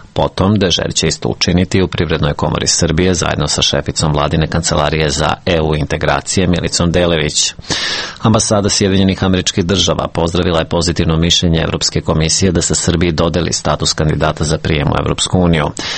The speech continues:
Podsećajući da je dalji napredak dijaloga Beograda i Prištine u vezi sa procesom prijema u članstvo u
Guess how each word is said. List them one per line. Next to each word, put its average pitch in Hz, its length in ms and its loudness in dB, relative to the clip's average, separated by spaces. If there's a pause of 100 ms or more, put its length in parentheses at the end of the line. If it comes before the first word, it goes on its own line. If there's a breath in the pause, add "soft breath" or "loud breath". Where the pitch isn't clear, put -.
(180 loud breath)
Podsećajući 92 680 2
da 82 120 0
je 80 120 2
dalji 78 280 0
napredak 78 460 0
dijaloga 78 420 0
Beograda 78 400 0
i 76 60 0
Prištine 80 460 0
u 78 60 2
vezi 76 240 0
sa 78 140 -2
procesom 73 520 0
prijema 92 360 0
u 85 80 -4
članstvo 80 680 -2
u 87 160 0